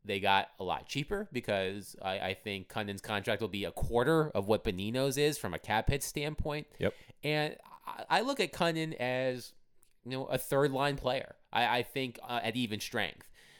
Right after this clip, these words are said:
Speaker 1: You know, I, I think he can center a line with someone like Rocco Grimaldi or Colton Sissons or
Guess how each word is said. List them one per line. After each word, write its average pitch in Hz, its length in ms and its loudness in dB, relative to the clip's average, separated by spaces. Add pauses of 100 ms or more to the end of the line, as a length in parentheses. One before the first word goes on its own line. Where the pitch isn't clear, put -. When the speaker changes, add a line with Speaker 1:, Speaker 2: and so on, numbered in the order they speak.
(160)
Speaker 1:
You 113 80 -6
know, 110 180 2
I, 104 300 0
I 117 60 0
think 117 360 -4
he 135 120 -4
can 107 200 -8
center 123 440 -2
a 127 60 4
line 127 420 -2
with 123 140 -6
someone 127 360 -2
like 123 240 0
Rocco 127 380 8
Grimaldi 123 880 2
or 123 100 0
Colton 127 420 0
Sissons 127 840 0
or 107 340 2